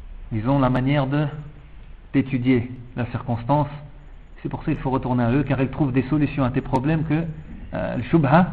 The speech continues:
a une, une, une maladie que t'as dans le cœur, tu t'arrives pas à trouver la solution. C'est pour ça qu'on doit revenir toujours aux savants et demander aux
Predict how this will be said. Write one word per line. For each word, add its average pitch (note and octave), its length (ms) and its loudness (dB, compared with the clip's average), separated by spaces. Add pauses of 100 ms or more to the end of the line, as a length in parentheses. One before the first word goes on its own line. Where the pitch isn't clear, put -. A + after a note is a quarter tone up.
(480)
a C3 100 2
une, B2+ 160 4
une, A#2+ 300 4
une A#2 280 0
maladie C#3+ 400 4
que C3+ 100 2
t'as C#3 180 2
dans B2+ 120 4
le A#2 60 2
cœur, F3 240 4 (540)
tu - 100 -12
t'arrives C#3+ 300 2
pas E3+ 100 8
à - 40 6
trouver C#3 200 2
la A#2 100 2
solution. A2 360 -4 (1400)
C'est C#3+ 80 -4
pour C#3+ 120 -2
ça - 60 -8
qu'on F3 120 4
doit D3 120 6
revenir D#3+ 300 4
toujours D#3+ 280 2
aux C#3+ 80 4
savants C#3 400 2
et C3 40 -2
demander C#3+ 360 2
aux C3+ 100 4